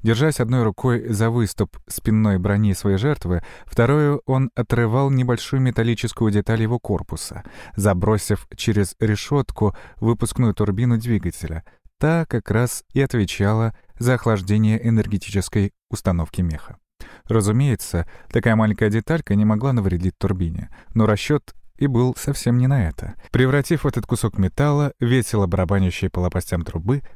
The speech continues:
в металлического голема. Азраил мгновенно спрыгнул прочь от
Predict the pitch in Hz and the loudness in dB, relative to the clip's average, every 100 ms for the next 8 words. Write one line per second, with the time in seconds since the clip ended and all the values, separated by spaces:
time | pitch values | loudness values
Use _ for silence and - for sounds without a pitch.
0 | - 113 127 113 95 - 101 - 95 92 | -4 0 2 2 0 0 -4 -2 0 0
1 | 87 - 92 98 - - - 107 101 117 | -2 -8 -10 -14 -10 -8 0 0 2 2
2 | 123 135 123 113 113 127 139 135 - 120 | 2 2 2 2 2 2 0 0 -2 -2
3 | 113 113 - 123 135 - 120 | 0 0 0 0 -2 -4 -4